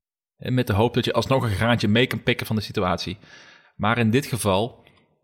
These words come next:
is het heel goed om na te blijven denken over: waar investeer ik nu eigenlijk in?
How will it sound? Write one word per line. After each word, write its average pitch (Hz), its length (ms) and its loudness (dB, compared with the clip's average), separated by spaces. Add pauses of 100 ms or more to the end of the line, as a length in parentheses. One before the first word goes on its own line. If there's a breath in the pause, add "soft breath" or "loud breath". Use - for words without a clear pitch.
(120)
is 120 220 -6
het 107 120 -6
heel 101 300 0
goed 131 180 0
om 107 120 2
na 120 200 2
te 120 100 -10
blijven 117 260 0
denken 113 300 0
over: 104 380 -2
waar 123 360 0
investeer 127 640 0
ik 110 100 -4
nu 101 60 -2
eigenlijk 90 440 -2
in? 139 280 -6